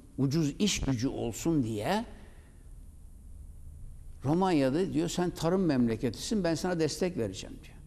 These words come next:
Romanya'nın doktorunu alıyor, mühendisini alıyor, işçisini alıyor, kalifiye ustasını alıyor. Almanya'da, Fransa'da, İtalya'da çalıştırıyor. Onların sırtından kazandığı parayla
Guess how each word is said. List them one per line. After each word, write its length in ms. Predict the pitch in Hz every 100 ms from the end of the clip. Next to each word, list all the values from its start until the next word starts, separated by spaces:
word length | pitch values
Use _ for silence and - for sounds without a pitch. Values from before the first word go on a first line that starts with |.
| - - - - - - - - -
Romanya'nın 680 | 123 156 196 220 220 208 131
doktorunu 540 | 185 185 196 196 220
alıyor, 380 | 202 185 190 104 - - -
mühendisini 600 | 113 165 185 165 - 196
alıyor, 440 | 139 151 165 123 - - -
işçisini 480 | - 135 151 - 180
alıyor, 440 | 147 143 156 110 -
kalifiye 420 | 143 151 165 175
ustasını 540 | 151 - 151 - 143
alıyor. 300 | 135 135 127 -
Almanya'da, 680 | 151 165 156 143 127 117
Fransa'da, 600 | 110 151 147 131 131 120
İtalya'da 540 | 120 - 143 131 113 104
çalıştırıyor. 760 | 160 190 190 - 202 220 214 214 - - - - -
Onların 460 | 160 170 180 190 233
sırtından 920 | 190 - 185 - 190 180 185 220 226
kazandığı 840 | 175 180 160 175 160 151 143 131 107
parayla 760 | 120 113 104 90 127 226 254